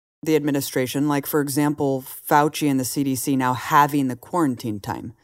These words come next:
to five days instead of ten. And it's like, well, why? Why is that now an acceptable policy in the middle of this global pandemic where people are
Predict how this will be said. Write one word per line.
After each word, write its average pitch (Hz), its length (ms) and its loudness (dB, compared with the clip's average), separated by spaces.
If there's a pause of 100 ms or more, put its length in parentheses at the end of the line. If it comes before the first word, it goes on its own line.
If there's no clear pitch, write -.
(580)
to 143 100 -10
five 139 400 2
days 127 280 -2
instead 123 220 -4
of 117 140 -6
ten. - 420 -6 (600)
And 151 80 0
it's 143 120 0
like, 151 200 2
well, 151 480 2 (180)
why? 135 840 0 (180)
Why 147 320 6
is 170 260 2
that 147 520 4
now 135 480 2
an 131 100 0
acceptable 135 640 -4
policy 131 840 -2 (460)
in 208 380 0
the 202 140 -2
middle 185 320 4
of 185 140 0
this 185 140 -4
global 175 260 0
pandemic 139 560 0
where 135 360 0
people 170 420 -2
are 139 260 0